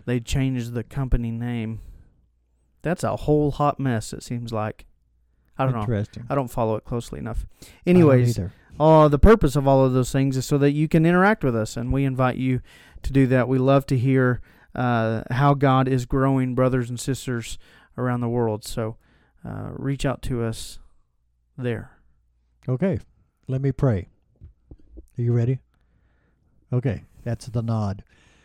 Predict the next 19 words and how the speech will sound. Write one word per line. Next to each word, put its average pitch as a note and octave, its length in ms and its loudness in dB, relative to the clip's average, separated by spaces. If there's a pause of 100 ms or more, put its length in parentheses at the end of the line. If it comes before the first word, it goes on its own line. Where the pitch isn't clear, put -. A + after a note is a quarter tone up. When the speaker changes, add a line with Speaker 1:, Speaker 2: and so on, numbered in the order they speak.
(340)
Speaker 2:
Okay, A#2 280 -2
Father, C3+ 320 2
we C3 120 4
do B2+ 100 2
come B2+ 280 -2
to B2+ 60 2
you B2 80 4
this, A#2+ 360 0
uh, G2+ 300 -2 (360)
this A#2+ 160 -8
afternoon, B2 640 0
thanking A#2+ 320 -4
you A#2+ 140 -2
for A2+ 180 -4
your G#2 120 -2
wonderful A2 380 -4
love A#2 380 -2
and G2 180 -8
the, A2 200 -10